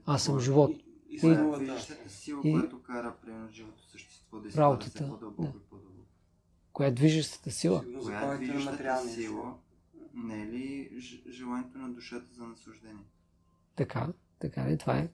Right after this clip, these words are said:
Speaker 1: това е, което и движ-, движещата сила, която го обуславя повече, е Мая, което има две функции. Аваранатмика и пракшалатмика. Едната го покрива и другата го, а, задър-, издърпва.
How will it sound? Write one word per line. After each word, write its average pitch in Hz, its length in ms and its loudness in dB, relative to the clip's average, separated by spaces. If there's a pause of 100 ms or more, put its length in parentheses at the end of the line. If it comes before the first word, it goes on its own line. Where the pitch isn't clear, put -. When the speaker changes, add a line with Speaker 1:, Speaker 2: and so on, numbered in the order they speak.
Speaker 1:
това - 220 0
е, 143 60 4
което 143 360 0
и 165 200 4
движ-, 151 360 6
движещата 156 540 4
сила, 147 300 4
която 139 300 4
го 139 100 -4
обуславя 139 480 8
повече, 135 460 -2
е 180 40 2
Мая, 165 340 4 (720)
което 143 300 0
има 139 160 4
две 135 300 6
функции. 123 580 -4 (440)
Аваранатмика 135 840 0
и 143 160 2
пракшалатмика. - 840 -2 (640)
Едната 135 320 4
го 127 160 -2
покрива 156 460 6
и 165 40 8
другата 151 420 4
го, 160 220 -2 (600)
а, 143 340 2 (1080)
задър-, 156 500 8
издърпва. 139 640 6